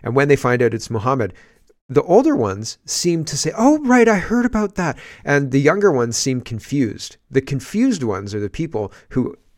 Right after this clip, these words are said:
aren't paying attention to politics, <laughs> right? So they're, they're the ones who are checked out. Everybody else understands what's going on very, very clearly. I was gonna lead with this story yesterday, and then I thought, "I'm gonna let this cook a little bit and see what comes out of it." Because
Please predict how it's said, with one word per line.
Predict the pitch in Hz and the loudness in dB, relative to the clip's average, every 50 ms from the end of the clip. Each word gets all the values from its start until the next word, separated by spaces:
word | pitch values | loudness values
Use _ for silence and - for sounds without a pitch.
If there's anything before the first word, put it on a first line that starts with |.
| _ _ _ - - | _ _ _ -8 -8
aren't | 113 117 - | -6 -6 -6
paying | - 110 104 | -6 -6 -6
attention | 101 - 104 - - 107 | -6 -6 -8 -10 -10 -12
to | 101 - | -10 -8
politics, | 101 - - - - 101 - - - - - - _ _ _ _ _ | -8 -10 -10 -10 -10 -8 -6 -6 -6 -6 -10 -18 _ _ _ _ _
<laughs> | _ - - - - 147 - | _ -18 -18 -16 -14 -4 2
right? | 120 127 151 - | 2 2 4 4
So | - 147 | 2 2
they're, | 139 151 151 135 - - - - | 4 4 4 4 2 -2 0 4
they're | 143 170 180 | 6 6 6
the | 160 | 6
ones | 151 143 135 131 - | 6 4 4 2 2
who | 131 123 | 0 0
are | 117 | 0
checked | - - 110 - - | 0 -2 -4 -2 -2
out. | 123 107 - | -4 -4 -2
Everybody | - 139 135 143 131 127 123 123 | 0 0 2 2 2 4 4 4
else | 135 139 120 110 - - - - _ _ _ _ - 151 - | 4 4 4 2 0 -6 -12 -14 _ _ _ _ -8 -8 -4
understands | 165 185 165 120 - - 175 240 202 123 - | -4 -4 -4 -4 -4 -2 0 0 0 -2 -2
what's | - 104 - - | -4 -6 -6 -4
going | 107 104 98 110 | -6 -6 -6 -6
on | 110 - - 104 | -8 -10 -8 -10
very, | 98 107 110 139 147 160 165 156 151 | -6 2 6 6 6 6 6 2 0
very | 135 123 139 135 131 135 131 | 0 0 -2 -2 -2 -4 -6
clearly. | - - - 139 139 117 98 - - - - - - - | -8 -4 -2 0 0 0 0 -4 -6 -14 -20 -20 -16 -8
I | - 160 208 | -2 0 2
was | 220 220 202 | 2 2 2
gonna | 170 208 190 175 160 | 4 2 2 2 2
lead | 147 143 165 196 185 | 0 0 -2 -2 -4
with | 180 165 - - | -6 -6 -4 -2
this | 135 127 - | -2 -2 -2
story | - - - 127 120 117 113 110 | -4 -6 -4 0 0 2 2 2
yesterday, | 107 110 104 104 - - 110 104 104 123 127 - - - _ - | 0 -2 -4 -4 -6 -8 -6 -6 -6 -8 -10 -14 -20 -20 _ -8
and | 135 139 151 | -6 -4 -2
then | 147 147 | -2 -2
I | 151 | -2
thought, | 151 - 151 143 147 - _ _ _ - - | -2 0 0 0 0 -2 _ _ _ -16 -8
"I'm | - 220 247 | -4 -2 -2
gonna | 247 277 269 | -2 -2 0
let | 247 220 220 220 | 0 0 0 2
this | - 180 - | 2 0 0
cook | - - 180 156 - | 0 -2 -2 0 0
a | |
little | 113 107 104 98 | -2 -2 -2 -4
bit | 104 110 | -4 -4
and | - - | -6 -6
see | 107 - - 170 165 156 | -6 -4 -4 -2 -2 -4
what | 143 127 113 - 143 - | -4 -6 -4 -4 -4 -4
comes | - 139 139 117 | -4 -6 -4 -2
out | 117 110 104 | -2 -2 -2
of | 101 - | -4 -8
it." | - - - | -10 -10 -8
Because | 139 123 156 160 139 | -6 -4 -4 -4 -4